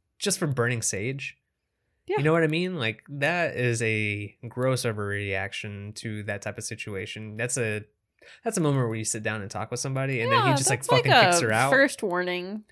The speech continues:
Speaker 2: type of thing.
Speaker 1: Yeah, but then again, we, I guess we don't know what happened before, but there was nothing that led us to believe that anything else happened. Uh, there was, like, it didn't seem like there was, like, a strained relationship there. It's like, "Ah,
Speaker 2: Yeah.
Speaker 1: I love you, Martine.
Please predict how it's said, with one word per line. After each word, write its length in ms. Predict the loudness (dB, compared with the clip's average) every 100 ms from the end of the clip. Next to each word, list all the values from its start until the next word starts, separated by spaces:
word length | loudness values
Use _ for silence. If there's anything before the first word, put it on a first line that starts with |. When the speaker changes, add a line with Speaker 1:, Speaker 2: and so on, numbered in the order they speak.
| _
Speaker 2:
type 260 | -6 -4 -2
of 160 | -4 -4
thing. 420 | -6 -6 -6 -2
Speaker 1:
Yeah, 240 | 2 4 2
but 160 | -2
then 120 | -4
again, 220 | -2 -2 -2
we, 200 | -2 -4
I 60 | -6
guess 160 | -4
we 60 | -2
don't 180 | -2 -2
know 120 | -4
what 120 | -4
happened 320 | -2 -2 -4
before, 320 | -10 -6 -4 0
but 300 | 0 0 2
there 80 |
was 160 | 2 4
nothing 460 | 4 2 0 -4 -4
that 160 | -4
led 160 | -2 -4
us 160 | -4
to 60 | -6
believe 300 | -6 -4 -4
that 120 | -4
anything 360 | -4 -2 -2 -4
else 280 | -6 -6 -6
happened. 500 | -6 -8 -10 -12 -16 _ _ _ _ -14 -10
Uh, 100 | -6
there 240 | 2 4
was, 200 | 4 2
like, 120 | 2
it 100 | 2
didn't 200 | 4 4
seem 160 | 2 0
like 100 | 0
there 100 | 0
was, 80 | 0
like, 100 | -2
a 60 |
strained 480 | -4 -4 -2 -2 -2
relationship 720 | -4 -4 -6 -8 -10 -10 -8
there. 120 | -6
It's 80 | -4
like, 140 | -4 -4
"Ah, 80 | 4
Speaker 2:
Yeah. 360 | 8 10 10
Speaker 1:
I 60 | 8
love 240 | 8 8
you, 100 | 8
Martine. 540 | 6 4 2 2 0